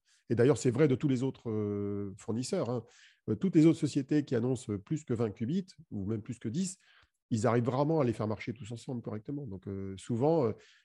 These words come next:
ils obtiennent des fidélités correctes quand ils utilisent que un tout petit bout du qubit.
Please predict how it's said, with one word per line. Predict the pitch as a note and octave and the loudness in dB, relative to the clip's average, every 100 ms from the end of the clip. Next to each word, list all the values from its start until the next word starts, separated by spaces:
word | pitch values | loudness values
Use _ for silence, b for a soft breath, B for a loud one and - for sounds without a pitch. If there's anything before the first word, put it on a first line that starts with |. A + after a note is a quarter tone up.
| _ | _
ils | A#2+ G#2 | -4 -2
obtiennent | A2 C3+ B2 | -2 0 0
des | A#2+ | 0
fidélités | A#2+ B2 B2 B2+ | 0 2 2 0
correctes | B2 B2+ C3+ | -2 0 0
quand | A#2+ | -2
ils | G#2+ G#2 G#2 | -2 -2 -4
utilisent | G#2+ A#2+ - | -4 -6 -6
que | - D3 | 0 0
un | A#2 | 0
tout | - | -6
petit | A2 A2 | -8 -4
bout | G#2+ | -4
du | G2 | -4
qubit. | A2 F#3+ | -6 -6